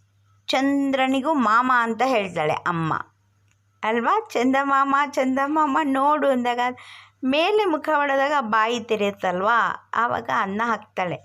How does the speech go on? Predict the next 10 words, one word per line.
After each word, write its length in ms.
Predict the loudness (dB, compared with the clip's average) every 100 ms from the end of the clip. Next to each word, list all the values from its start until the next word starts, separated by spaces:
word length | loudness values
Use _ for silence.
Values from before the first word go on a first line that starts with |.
| -18 _ _ _ _ -10
ಇಲ್ಲಿ 260 | -4 -2 -4
ಚಂದ 500 | -2 -2 -2 -2 0 0 0 -2 -4
ಮಾಮ 520 | 0 2 2 2 0
ಅಂತ 340 | 0 0 -2 -2
ಏನಲ್ಲ. 540 | -2 -2 -2 -2 -2 -4 -10 _ _ _ _ _ _ _ _ -8
ನಾವು 320 | -4 -2 0
ಅದನ್ನೆಲ್ಲ 500 | 0 0 0 0 0 0
ಸತ್ಯ 440 | -2 -6 -2 -2 0 0 -2 -6 _ -10
ಅಸತ್ಯ 400 | -6 -6 -4 -4
ಅಂತ 200 | -4